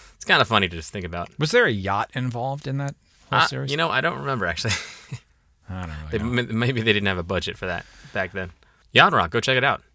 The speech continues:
Speaker 2: Uh, yeah, I think it's still on Sirius X M if you wanna listen.
Speaker 1: Oh, the actual channel?
Speaker 2: Yeah, the channel.
Speaker 1: Oh, I
Speaker 2: Is
Speaker 1: was
Speaker 2: it
Speaker 1: talking
Speaker 2: still
Speaker 1: about the
Speaker 2: there?
Speaker 1: series.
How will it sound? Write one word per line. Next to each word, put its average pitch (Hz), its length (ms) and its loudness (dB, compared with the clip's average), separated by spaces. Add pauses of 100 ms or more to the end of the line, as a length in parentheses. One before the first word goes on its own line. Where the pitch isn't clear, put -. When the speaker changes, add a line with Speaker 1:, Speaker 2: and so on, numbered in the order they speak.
(560)
Speaker 2:
Uh, 151 60 0
yeah, 139 200 -4
I 131 60 -4
think 170 160 -6
it's 151 120 -4
still 151 200 0
on 107 140 -2
Sirius 113 420 -4
X 107 180 -6
M 127 160 -4
if - 100 -10
you 95 60 -10
wanna 85 160 -8
listen. 85 300 -8 (600)
Speaker 1:
Oh, 131 140 6
the 110 120 8
actual 104 260 4
channel? 110 300 2 (140)
Speaker 2:
Yeah, 127 120 -6
the 82 80 -12
channel. 104 280 -8
Speaker 1:
Oh, 101 100 4
I 113 80 4
Speaker 2:
Is 92 80 2
Speaker 1:
was 104 80 2
Speaker 2:
it - 20 -2
Speaker 1:
talking 101 140 4
Speaker 2:
still - 40 0
Speaker 1:
about 95 80 0
the 135 60 -2
Speaker 2:
there? 147 60 0
Speaker 1:
series. 90 460 0